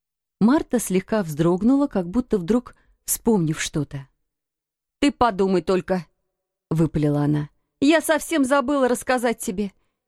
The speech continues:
Ведь я уже спрашивала мать, и она сказала, что сама попросит мисс Медлок».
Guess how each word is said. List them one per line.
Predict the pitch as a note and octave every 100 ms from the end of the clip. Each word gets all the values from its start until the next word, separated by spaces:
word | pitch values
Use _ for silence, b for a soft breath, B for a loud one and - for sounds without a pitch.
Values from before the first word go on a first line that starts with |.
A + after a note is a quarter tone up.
| _
Ведь | F3+ -
я | D4 D4
уже | C#4
спрашивала | D4 G#4+ F4 - G3+ B3
мать, | C#4 G#3 - -
и | A3
она | A3 C#4+
сказала, | - F#4+ C#4+ A3+ G#3 G3+ b b
что | - - D4+
сама | - C#4 A#3 C4+ F4+
попросит | D#4+ C#4+ C4 D#4+ D#4+ C4 B3+
мисс | C#4+ D4+ A3+
Медлок». | B3+ G4 D4 F3 -